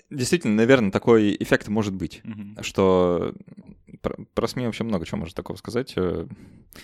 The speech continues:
Speaker 1: но это немножко отдельный вопрос, да. Ам, это как раз такая не-, цензура, наоборот, что ли, когда люди пишут только о чём-то вот таком, что, м, вызывает, э,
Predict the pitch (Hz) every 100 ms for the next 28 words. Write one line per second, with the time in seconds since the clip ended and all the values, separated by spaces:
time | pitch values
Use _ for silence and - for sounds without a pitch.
0 | - 117 131 131 - 113 113 110 107 92
1 | 104 - - 80 82 82 92 90 85 82
2 | 78 62 - - - - - - _ _
3 | _ _ _ _ _ - - - - 98
4 | 101 95 - 95 - - - - - 92
5 | 87 92 80 - - - - - 98 95
6 | 85 87 90 - - - - - 92 87
7 | 87 87 87 98 95 - 110 - 98 90
8 | 92 87 87 87 - 90 90 85 - -
9 | 87 90 82 - 85 85 85 85 87 -
10 | - - 92 90 85 82 - - 98